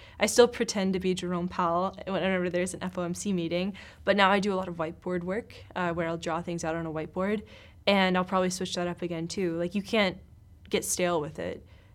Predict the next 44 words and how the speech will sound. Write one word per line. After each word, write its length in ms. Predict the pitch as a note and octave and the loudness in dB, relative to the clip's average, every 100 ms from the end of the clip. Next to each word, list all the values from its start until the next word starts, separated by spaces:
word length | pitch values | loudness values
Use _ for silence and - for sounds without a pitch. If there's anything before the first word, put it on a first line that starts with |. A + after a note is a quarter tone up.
| - | -6
Like, 240 | F3 - | -6 -4
you 160 | F#3+ G3 | -2 2
have 220 | G3 G3 | 2 0
to 80 | - | -2
always 280 | F3+ F3 F3 | 0 0 -2
be 300 | F3 E3+ - - | -2 -2 -4 -4
iterating 460 | F#3+ F3+ F3 F3 E3+ | 0 2 2 0 -2
on 160 | E3 | -4
how 240 | E3 D#3+ D#3 | -4 -2 -2
you're 120 | E3+ | -2
presenting 460 | E3+ F#3 D#3 E3+ D#3+ | -4 -6 -6 -6 -8
ideas 380 | D#3+ D#3 F3 | -8 -6 -6
to 100 | - | -8
people, 420 | G3 A3 B3 C4 C#4 - - - | -10 -8 -4 -4 -6 -16 -20 -10
because 420 | G3+ G3 F#3 F3+ - | -6 0 0 -2 -4
one 280 | F#3 F#3 | 0 2
way 160 | F3+ F3 | 2 2
will 260 | E3+ E3 D#3 | 0 -2 -2
work 380 | F3 F3 G3 | 0 -2 -2
for 120 | - F#3 | -8 -6
some 200 | F3 F3+ | -4 -4
people 480 | F3+ F#3 F3+ F#3 - | -4 -4 -6 -6 -6
and 220 | F3 E3+ | -4 -4
then 100 | E3 | -4
another 300 | D#3+ D#3+ E3 | -6 -6 -4
way 320 | D#3 D#3 D3+ | -4 -4 -4
will 160 | E3+ E3+ | -6 -6
work 220 | E3 D#3+ | -6 -8
for 120 | - | -10
other 160 | - F3+ | -8 -8
people. 360 | G3 - C#4 D4 - - - | -10 -10 -10 -10 -20 -20 -10
And 120 | F#3+ F#3+ | -4 -2
so 120 | F3 | 0
it's 120 | F3 | 0
just 240 | F3+ - | -4 -6
about 300 | E3+ E3+ D#3+ - | -4 -4 -4 -6
remaining, 680 | F3 F3 D#3+ E3 D#3 D#3 D#3 | -4 -2 -2 -4 -6 -8 -8
um, 440 | D#3 D3 C#3+ F3 F#3 - - - - | -10 -8 -8 -10 -12 -20 -20 -20 -14
innovative 500 | - F3 D3 G#2 F#3 - - - | -4 -4 -4 -6 -8 -10 -20 -12
in 100 | F3+ | -10
how 160 | E3 D#3+ | -8 -8
I 120 | D#3+ | -8
do 120 | F3 | -10
that. 220 | - - | -10 -12